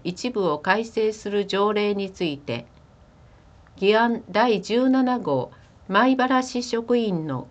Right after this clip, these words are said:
勤務時間、休暇等に関する条例、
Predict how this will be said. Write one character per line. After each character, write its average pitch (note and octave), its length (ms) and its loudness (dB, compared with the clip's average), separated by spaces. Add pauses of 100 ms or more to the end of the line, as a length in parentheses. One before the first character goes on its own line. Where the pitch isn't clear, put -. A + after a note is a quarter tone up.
勤 B3+ 260 2
務 C4 160 4
時 A#3+ 180 -2
間、 C#3 300 -4 (180)
休 C4 240 0
暇 C4 180 0
等 B3+ 280 0
に F3 100 -4
関 G#3 320 -4
す F3+ 140 -12
る D3 160 -4
条 F3+ 320 -2
例、 F3 280 -2